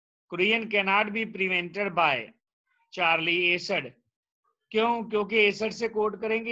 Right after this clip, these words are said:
Assad तो और ज्यादा crowd करते हैं, तो Assad कभी भी prevent नहीं करते, ये Koreans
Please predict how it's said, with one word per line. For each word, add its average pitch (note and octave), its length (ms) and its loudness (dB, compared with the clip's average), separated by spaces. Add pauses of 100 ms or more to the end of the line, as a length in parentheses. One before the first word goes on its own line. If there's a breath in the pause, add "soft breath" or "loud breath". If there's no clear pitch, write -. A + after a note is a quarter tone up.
Assad G#3 260 -2
तो G#3+ 140 -2
और G#3+ 220 2
ज्यादा G3 260 2
crowd F3 440 -4
करते D3 280 -6
हैं, C3+ 360 -4 (440)
तो F3+ 80 -6
Assad E3+ 420 -4
कभी F#3 220 -4
भी G3 120 -4
prevent E3 520 -4
नहीं F3 160 -8
करते, D#3 320 -4
ये F3+ 160 -4
Koreans F3 440 -4